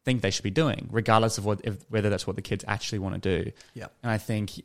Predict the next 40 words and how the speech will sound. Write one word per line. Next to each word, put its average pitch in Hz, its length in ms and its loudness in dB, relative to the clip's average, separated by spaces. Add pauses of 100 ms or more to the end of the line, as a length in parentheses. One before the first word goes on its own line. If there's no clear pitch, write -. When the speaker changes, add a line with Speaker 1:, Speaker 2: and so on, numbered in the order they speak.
(160)
Speaker 1:
if 131 160 2
that's 127 320 2
you 123 280 2
in 107 100 0
that 95 140 -2
case, 120 260 -4
it's 104 100 -8
like, 107 100 -4
you've 110 120 -2
gotta 120 200 2
really 110 320 4
listen 104 200 -4
to - 80 -6
yourself. 95 400 -4
Is 117 120 -6
this 110 160 -2
what 110 100 0
I 104 40 0
wanna 98 160 -2
do? 92 240 -4 (180)
Have 117 200 0
Speaker 2:
Mm. - 20 0
Speaker 1:
the 117 80 2
tough - 220 -2
conversations. - 800 -4
Speaker 2:
Yep. 123 300 -8
Speaker 1:
It's 135 160 0
easy 175 320 4
to 120 100 0
just 104 200 -2
go 101 100 2
straight 98 280 0
into 95 260 -2
it 90 80 -2
and 101 80 -4
just 98 120 -4
do 101 120 0
what 95 80 0
you're - 80 -6
told. 95 380 -4